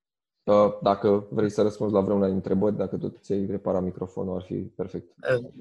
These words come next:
Speaker 2: da, să încerc să spun despre chestia asta cu vârsta de votare și sănătatea mentală. Uh, și în România a fost cândva chestia asta, chiar prin perioada interbelică, a existat în Constituția din douăzeci și trei, uh,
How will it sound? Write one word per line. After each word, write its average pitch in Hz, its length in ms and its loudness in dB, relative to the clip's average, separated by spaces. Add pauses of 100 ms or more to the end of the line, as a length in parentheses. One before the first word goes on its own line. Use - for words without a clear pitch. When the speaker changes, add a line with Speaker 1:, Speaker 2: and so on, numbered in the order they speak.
(280)
Speaker 2:
da, 131 300 4
să - 200 -6
încerc 131 220 2
să 135 180 0
spun 135 220 0
despre 127 240 0
chestia 131 320 2
asta 123 220 2
cu 120 500 2 (1040)
vârsta 139 300 4
de 123 80 4
votare 131 440 4
și - 100 -6
sănătatea 127 380 4
mentală. 123 420 2 (840)
Uh, 143 240 2
și 156 140 2
în 175 80 8
România 185 380 4
a 131 60 2
fost - 260 0
cândva 131 340 2
chestia 135 300 2
asta, 147 140 2
chiar 143 200 2
prin 143 180 0
perioada 143 360 4
interbelică, 127 720 2
a 139 80 0
existat 147 420 0
în 147 260 -2
Constituția 143 500 2
din 139 140 0
douăzeci 135 380 4
și - 120 -12
trei, 156 400 4
uh, 151 260 0